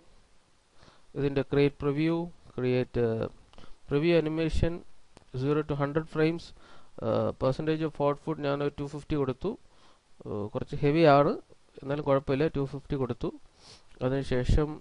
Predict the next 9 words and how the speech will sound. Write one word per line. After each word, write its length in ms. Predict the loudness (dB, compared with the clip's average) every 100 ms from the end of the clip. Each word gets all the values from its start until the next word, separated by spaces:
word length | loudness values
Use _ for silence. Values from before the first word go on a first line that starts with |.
| -12 -8
ഞാൻ 140 | -8 -10 -16 -20 -20 -20 -20 _ -20 -20 -20 -20 -20 -20 -20 _ -12 -8
ഒന്ന് 180 | -8 -10 _ _ -4 4
ക്രിയേറ്റ് 300 | 6 6 2
കൊടുത്തു. 240 | -2 -4 -8 -8
സിക്കകത്ത് 440 | -2 0 2 2 2 -2
user, 320 | 0 0 0 -4 -14 -16 -16 -16 0 2
ഡോക്യുമെന്റ്സിൻ്റെ 640 | 2 -2 -4 -4 -2 2
അകത്ത് 200 | 2 2 -2 -2 -4
preview. 320 | -4 -4